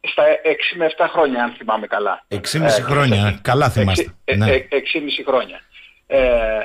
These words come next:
Speaker 1: άρα γνωρίζετε τις απόψεις. Σας ευχαριστώ που μου δίνετε και το βήμα και τις, ε, εκφ-, ε, εκθέτω, τις εκφράζω. Θέλω να σας πω ότι με την Τουρκία είμαστε σε έναν ιδιότυπο πόλεμο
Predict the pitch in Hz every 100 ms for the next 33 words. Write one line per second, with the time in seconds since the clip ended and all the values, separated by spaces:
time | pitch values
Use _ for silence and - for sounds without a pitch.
0 | - - 135 165 170 156 147 160 170 165
1 | 175 147 151 180 165 - 151 143 139 135
2 | - 165 160 151 139 147 156 147 - -
3 | 127 147 139 131 131 - 127 120 113 113
4 | 123 - - 151 123 57 57 - - -
5 | _ - - - 139 139 196 226 226 _
6 | _ - 139 - - - 165 156 160 233
7 | 233 _ - _ - 180 226 220 175 -
8 | 135 127 - 131 123 - 117 110 117 143
9 | 139 139 - 131 202 202 214 - 185 196
10 | 190 175 127 147 160 - 147 - 131 117
11 | 113